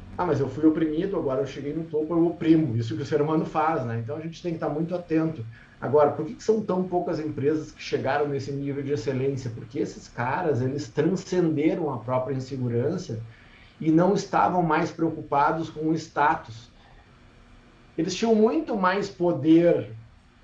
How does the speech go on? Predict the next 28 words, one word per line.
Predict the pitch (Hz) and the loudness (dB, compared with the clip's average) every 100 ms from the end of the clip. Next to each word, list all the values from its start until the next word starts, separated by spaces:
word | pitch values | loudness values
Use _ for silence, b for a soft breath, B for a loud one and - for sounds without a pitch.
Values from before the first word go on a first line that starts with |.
| - - | -20 -10
Imagina, | 160 165 247 247 | -8 -4 -2 -2
o | - | -2
cara | 165 - 226 | -2 -2 -2
que, | 240 208 - | -4 -8 -8
o | 156 - 151 | -10 -10 -10
dono | 131 165 214 | -4 0 0
do | 208 | 0
Whole | 160 170 175 | 0 0 0
Foods | - 160 185 | -2 -2 -2
que | - - | -6 -4
fez | 165 165 | -2 -2
o | 160 | -4
que | - | -10
fez, | - 165 175 - B B B - | 0 4 4 0 B B B -8
os | - | -4
caras | - - | -2 0
fizeram | - 175 220 320 | -2 0 0 2
coisas | 202 233 240 170 - | 2 2 0 -8 -8
extraordinárias, | 170 156 202 208 208 175 185 175 190 170 120 - b b - | -8 -4 4 4 4 2 2 4 4 2 -2 -4 b b -6
mas | 143 160 | 0 2
eles | 160 160 | 2 2
estavam | 170 170 160 | 0 0 -2
muito | 160 190 202 | -4 -6 -6
focados | 190 165 - 135 127 123 110 104 - - - - - - | -6 -6 0 2 2 0 -6 -10 -16 -20 -18 -16 -14 -8
na | 123 143 175 | 0 2 4
missão. | 180 - 127 110 110 - - - - - - - - 139 | 2 2 0 0 -4 -14 -20 -20 -20 -20 -20 -20 -10 0
Não | 147 | 4
é, | 175 202 | 4 2